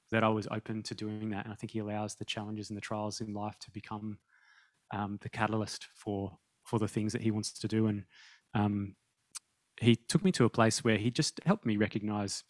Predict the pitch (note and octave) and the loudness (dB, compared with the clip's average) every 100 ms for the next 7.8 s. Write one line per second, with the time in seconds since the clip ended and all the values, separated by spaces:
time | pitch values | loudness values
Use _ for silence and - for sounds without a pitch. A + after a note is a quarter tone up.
0 | _ _ - A2+ G2+ G2 - - G#2+ G#2 | _ _ -8 -4 -4 -6 -12 -10 -8 -6
1 | G2+ G#2 - - D3 - - G#2 G2+ A2+ | -6 -6 -6 -4 -4 -4 -6 -4 -2 -4
2 | A#2+ G2 G#2+ B2 A2 - F#2 - - _ | -4 -4 0 0 -2 -8 -10 -12 -14 _
3 | _ - _ _ - B2 B2+ A#2 B2+ A2 | _ -20 _ _ 0 2 2 2 0 -2
4 | E2+ - A2+ A2 _ _ _ _ A#2 G#2 | -6 -2 0 -2 _ _ _ _ -8 -4
5 | - A2+ G2+ - G#2 G#2+ G#2 G2+ G#2 B2 | 2 2 2 -2 -2 -4 -4 -2 2 0
6 | - G#2+ G2+ G#2 A#2 B2+ C3 D3 - E3+ | 2 0 -2 -2 2 4 4 4 4 6
7 | B2+ G#2 A2 D#3 E3 A2+ F#2 | 6 4 2 4 4 4 0